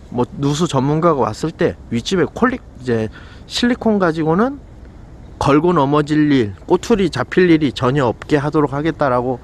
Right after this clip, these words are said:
얘기를 하고 시공을 했고요. 그렇게 하고 이제 시공은 끝냈습니다. 이제 그러면은 이제 개인적으로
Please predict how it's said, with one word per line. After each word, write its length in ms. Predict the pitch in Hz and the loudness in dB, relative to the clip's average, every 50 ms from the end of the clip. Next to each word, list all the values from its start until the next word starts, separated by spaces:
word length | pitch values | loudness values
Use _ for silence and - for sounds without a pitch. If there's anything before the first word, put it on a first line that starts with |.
| - - - - - - - - | -14 -20 -20 -20 -20 -14 -8 -4
얘기를 400 | 117 117 117 127 147 147 139 135 | -4 -4 -2 -2 -4 -4 -2 0
하고 220 | 147 147 - 139 | -2 -2 -2 -4
시공을 380 | 131 - - 175 175 170 156 147 | -6 -6 -4 -4 -2 -2 -2 -2
했고요. 320 | 143 - - 165 190 170 - - - - - - - - - - - - - - - - | -2 -2 -2 -2 -2 -2 -4 -8 -16 -20 -20 -20 -20 -20 -20 -20 -20 -20 -20 -20 -14 -4
그렇게 680 | - 156 147 135 - - - 147 143 135 135 135 135 131 | 0 0 0 0 0 -2 0 0 2 2 0 0 -2 -2
하고 360 | 127 175 180 208 247 269 285 - - - - - - - - - - - - - - - - | -4 -4 -2 0 0 -2 -2 -6 -14 -20 -20 -20 -18 -18 -18 -20 -18 -20 -20 -18 -18 -14 -12
이제 340 | 98 107 120 113 104 104 101 - - - - - - - - - - - - - - - - - - - - - - - - - | -10 -4 -2 -2 -2 -2 -4 -8 -16 -18 -18 -18 -18 -16 -16 -18 -18 -18 -18 -18 -18 -18 -18 -18 -18 -18 -18 -18 -18 -18 -18 -14
시공은 480 | - - - - 202 202 190 175 165 151 | -10 -6 -4 0 2 2 2 2 2 2
끝냈습니다. 520 | - 202 214 175 - - 127 110 104 98 - - - - - - - - - - - - - - - - - - - - - - - | 2 2 2 0 -2 -4 -6 -6 -6 -6 -8 -12 -14 -18 -20 -20 -20 -20 -20 -20 -20 -20 -20 -20 -20 -20 -20 -20 -20 -18 -18 -14 -12
이제 360 | 98 95 104 98 95 101 98 98 | -8 -6 -6 -4 -4 -6 -6 -6
그러면은 560 | - 127 123 123 120 117 117 113 113 117 113 | -4 -2 -2 0 0 0 0 0 0 0 -2
이제 320 | 107 101 98 110 104 98 95 - - - - - - - - - | -2 -2 -4 -4 -4 -6 -6 -12 -16 -18 -18 -20 -20 -20 -18 -12
개인적으로 800 | - - 135 127 139 147 156 151 156 147 139 151 160 185 208 240 | -4 0 0 2 2 2 0 2 0 0 2 2 2 2 2 0